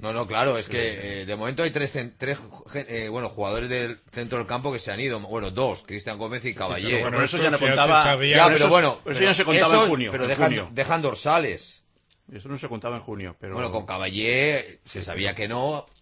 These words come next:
Speaker 1: se le dijo en
Speaker 2: Sí,
Speaker 1: agosto, al
Speaker 2: pero
Speaker 1: principio,
Speaker 2: con los
Speaker 1: cuando hizo la
Speaker 2: Christians, en, con
Speaker 1: pretemporada.
Speaker 2: los Christians en junio ya se sabía que no contarían con ellos. Entonces, claro, con lo, eh, la baja que se, se espera es de las que en principio tendrían que, eh, ju-, que jugar en el centro del campo. Eh,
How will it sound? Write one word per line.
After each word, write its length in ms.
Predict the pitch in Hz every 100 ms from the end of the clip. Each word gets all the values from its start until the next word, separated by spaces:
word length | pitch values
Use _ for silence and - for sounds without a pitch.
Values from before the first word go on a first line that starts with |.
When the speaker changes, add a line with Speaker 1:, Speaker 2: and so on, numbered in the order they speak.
| 95 _
Speaker 1:
se 140 | 98
le 100 | 87
dijo 160 | 92 120
en 80 | 107
Speaker 2:
Sí, 40 |
Speaker 1:
agosto, 280 | 104 123 117
al 60 | 101
Speaker 2:
pero 160 | 95
Speaker 1:
principio, 180 | 104 120
Speaker 2:
con 20 |
los 100 | 117
Speaker 1:
cuando 140 | 107 139
hizo 80 | 123
la 40 |
Speaker 2:
Christians, 220 | 180 -
en, 60 | 113
con 0 | -
Speaker 1:
pretemporada. 220 | 101 110
Speaker 2:
los 100 | 95
Christians 320 | - 123 165 131
en 80 |
junio 300 | 113 120 127
ya 80 | 131
se 140 | 117 123
sabía 320 | 107 110 113
que 80 | 131
no 100 | 107
contarían 400 | 107 98 98 90
con 160 | 90
ellos. 220 | 90 82 - _ - -
Entonces, 280 | 113 120 123
claro, 300 | 120 123 104 _ _
con 220 | - 101
lo, 120 | 110 -
eh, 180 | 117 -
la 140 | 107
baja 280 | 123 123 135
que 140 | 135
se, 480 | - 127 127 123 123
se 140 | 123
espera 440 | 123 - 139 139 151 - _ -
es 200 | 107 98 120
de 100 | 131
las 200 | 117 107
que 80 | -
en 80 | 101
principio 500 | 107 107 110 123 131
tendrían 380 | 131 110 107 110
que, 280 | 123 120 110
eh, 40 | 107 123 113 98
ju-, 220 | - 127 -
que 80 | 110
jugar 260 | - 110
en 60 | 120
el 60 |
centro 240 | - 117 120
del 80 | 95
campo. 420 | 98 95 139 - _ _
Eh, 360 | - - 98 92